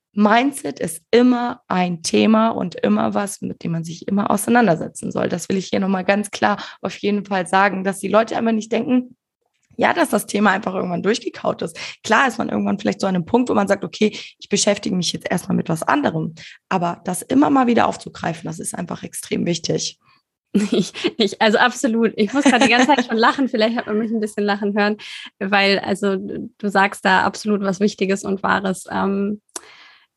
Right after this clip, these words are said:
Speaker 2: also sagen wir mal so,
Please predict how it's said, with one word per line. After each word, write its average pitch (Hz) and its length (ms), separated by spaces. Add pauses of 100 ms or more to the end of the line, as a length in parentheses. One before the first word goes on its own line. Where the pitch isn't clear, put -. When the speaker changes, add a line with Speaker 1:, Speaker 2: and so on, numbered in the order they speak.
(2000)
Speaker 2:
also 240 220
sagen 240 240
wir 226 80
mal 190 120
so, 180 80